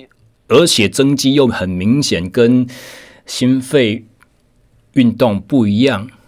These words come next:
啊，你前言不对后语，你在说什么哇哥？然后他还提到说，呃，劳动不能等于运动。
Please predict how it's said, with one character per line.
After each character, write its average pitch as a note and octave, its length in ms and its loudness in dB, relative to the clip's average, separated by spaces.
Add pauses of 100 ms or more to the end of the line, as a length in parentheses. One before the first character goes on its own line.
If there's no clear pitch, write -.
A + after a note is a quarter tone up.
啊， C3 80 -4
你 A2+ 120 2
前 A2+ 300 -2
言 B2+ 180 2
不 A#2+ 100 -2
对 B2+ 200 0
后 B2 240 2
语， F#2+ 80 -2
你 F2+ 80 -8
在 A#2 160 -6
说 A#2+ 220 -4
什 G2 100 -8
么 F2 120 -8
哇 G#2+ 200 0
哥？ A2 300 -2 (2250)
然 B2 140 2
后 F#3+ 80 4
他 E3 180 -2
还 C3 140 2
提 A#2 180 -8
到 C#3+ 140 0
说， B2+ 280 -2
呃， G#2+ 140 0
劳 G#2 200 0
动 B2+ 200 0
不 C#3 120 -4
能 G#2 180 0
等 F2+ 160 -6
于 F#2 140 -2
运 G#2+ 220 0
动。 F#2 240 -6